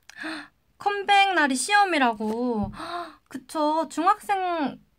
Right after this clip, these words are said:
중고등학생 분들은 시험 기간인 것 같아요. 그쵸? 여러분, 시험도 꼭 화이팅해서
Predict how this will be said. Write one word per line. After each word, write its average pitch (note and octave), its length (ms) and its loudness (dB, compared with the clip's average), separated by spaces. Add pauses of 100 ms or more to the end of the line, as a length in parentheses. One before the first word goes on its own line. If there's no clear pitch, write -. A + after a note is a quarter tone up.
(320)
중고등학생 F4+ 800 -2
분들은 B3 360 0
시험 A4+ 320 -2
기간인 A#3 640 -2
것 G3+ 80 -6
같아요. F#3+ 760 -6 (1700)
그쵸? B3 540 -6 (1120)
여러분, A#3+ 680 -6 (720)
시험도 E4+ 560 -4
꼭 G3+ 380 -4 (200)
화이팅해서 B3+ 840 -4